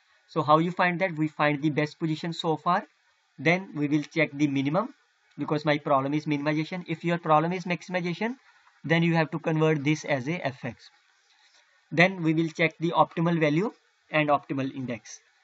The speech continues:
So we will check the optimal value. This I T R is for my iteration number. So how you use the iteration number is, you can see that I can start the loop iteration from one to maximum of the iterations.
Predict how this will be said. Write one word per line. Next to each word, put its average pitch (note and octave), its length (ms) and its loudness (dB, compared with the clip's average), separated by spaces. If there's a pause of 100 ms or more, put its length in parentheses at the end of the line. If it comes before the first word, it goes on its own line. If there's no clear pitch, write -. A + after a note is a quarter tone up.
(120)
So D3+ 140 -4
we C3+ 140 0
will C#3+ 160 2
check C#3+ 280 -2
the D3 100 0
optimal D3+ 400 0
value. D#3 360 0
This D#3 320 0
I D3 200 4
T F3+ 180 -4
R E3+ 100 4
is D#3+ 140 -4
for D3+ 140 -4
my C#3+ 200 -4
iteration D3 420 -6
number. E3 280 -4 (540)
So D#3+ 180 -6
how D3 180 4
you E3 160 2
use D#3+ 300 2
the E3+ 100 0
iteration E3 360 -4
number E3 180 -4
is, G#3+ 240 -6 (400)
you C#3 140 -4
can C#3+ 220 0
see D#3+ 260 0
that B2+ 220 0 (1200)
I D3 120 2
can D#3 220 2
start D3 400 6
the E3 220 0 (200)
loop D#3+ 360 2 (680)
iteration D#3+ 720 2
from D3+ 240 2
one C3+ 220 2
to F3 240 0 (100)
maximum C#3+ 540 0
of A#2 160 -2
the B2 100 -2
iterations. B2+ 540 -10